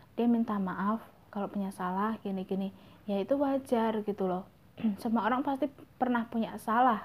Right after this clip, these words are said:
kan. Tapi dia masih kayak, em, apa ya, dia masih tanya sama aku, "Salah aku apa?" Dia tanya gitu lah. Gimana sih nih orang?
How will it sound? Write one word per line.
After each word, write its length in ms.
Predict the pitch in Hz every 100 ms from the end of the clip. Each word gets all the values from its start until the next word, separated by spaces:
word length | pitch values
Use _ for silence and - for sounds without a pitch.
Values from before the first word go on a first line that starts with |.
| -
kan. 240 | 180 185 196 - - - - - - - - -
Tapi 240 | 220 285
dia 240 | 240 262
masih 480 | 294 277 254 254 247 233 - -
kayak, 400 | - 226 226 226 - - - - -
em, 800 | - 226 226 220 220 220 226 226 - - - 233 - - -
apa 220 | 247 247
ya, 200 | 214 196 202 - - - - - - - - - - -
dia 140 | 220
masih 320 | 285 285 277
tanya 240 | 262 233 226
sama 300 | 240 226 214
aku, 400 | 226 - 220 233 - - - - - - -
"Salah 320 | 302 262 269
aku 160 | 262 339
apa?" 420 | 311 320 - 233 226
Dia 160 | 349
tanya 180 | 339 294 254
gitu 480 | 269 294 262 240
lah. 160 | 226 - - - - - - - - - - - - - - - - - - -
Gimana 400 | 208 190 180 190 214
sih 160 | 254
nih 160 | 240 208
orang? 300 | 220 233